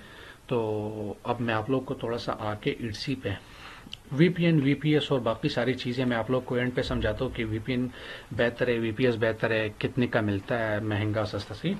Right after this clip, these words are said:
पहले तो आपने Etsy, अ, पे आना है, Etsy का देखते हैं कि Etsy पे कैसे login करते हैं।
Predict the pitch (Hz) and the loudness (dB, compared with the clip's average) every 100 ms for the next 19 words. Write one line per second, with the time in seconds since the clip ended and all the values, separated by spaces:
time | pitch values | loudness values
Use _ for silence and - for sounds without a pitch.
0 | - - - - 151 151 131 117 131 123 | -8 -18 -8 2 4 4 2 2 0 0
1 | 110 107 - 127 135 - - - 110 107 | -2 -4 -4 -4 -4 -10 -14 -10 -4 -4
2 | 101 101 107 117 104 107 123 117 - - | -4 -4 -4 -2 0 -2 -4 -8 -16 -18
3 | - - - - 123 113 - 123 107 98 | -16 -16 -16 -8 -6 -6 -6 -4 -2 -4
4 | 95 - 104 - - - - - 127 127 | -4 -6 -8 -10 -12 -12 -8 -4 -2 -2
5 | - 143 135 - 104 113 104 95 101 101 | -6 -4 -4 -4 -6 -4 -2 -2 -4 -6
6 | 95 - 101 | -8 -8 -12